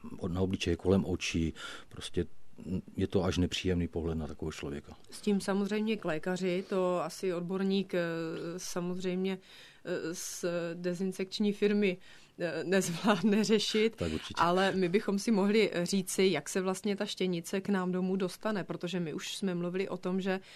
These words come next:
Speaker 2: eh, to není jenom problém těch, eh, dejme tomu,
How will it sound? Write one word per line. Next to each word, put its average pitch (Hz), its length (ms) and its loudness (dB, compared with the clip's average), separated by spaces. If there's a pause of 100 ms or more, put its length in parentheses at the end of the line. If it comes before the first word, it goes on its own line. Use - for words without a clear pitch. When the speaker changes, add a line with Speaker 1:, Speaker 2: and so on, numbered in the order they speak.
(260)
Speaker 2:
eh, 156 280 -4
to 196 160 0
není 196 280 2
jenom 175 220 0
problém 170 440 0
těch, 185 340 -2
eh, 170 140 2
dejme 165 320 -2
tomu, 180 380 0